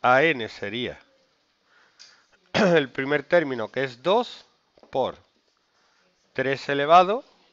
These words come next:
a n menos uno. Si te pidieran, por ejemplo, A cinco, A cinco sería dos por tres elevado a cinco menos uno, cuatro.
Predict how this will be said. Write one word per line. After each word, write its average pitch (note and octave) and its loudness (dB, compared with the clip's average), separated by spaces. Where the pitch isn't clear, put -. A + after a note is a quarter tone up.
a B2+ -2
n A2+ -4
menos A2 -12
uno. B2 -12
Si C3+ -8
te B2+ -6
pidieran, C#3+ -4
por D3+ -4
ejemplo, D#3+ -4
A C#3+ 2
cinco, G3+ -8
A C#3 2
cinco D3 -8
sería A2 -6
dos A#2+ -6
por F#3 -2
tres D3 -2
elevado D#3+ 0
a B2 -4
cinco D3 -8
menos D3 -6
uno, F#3 -8
cuatro. A2+ -4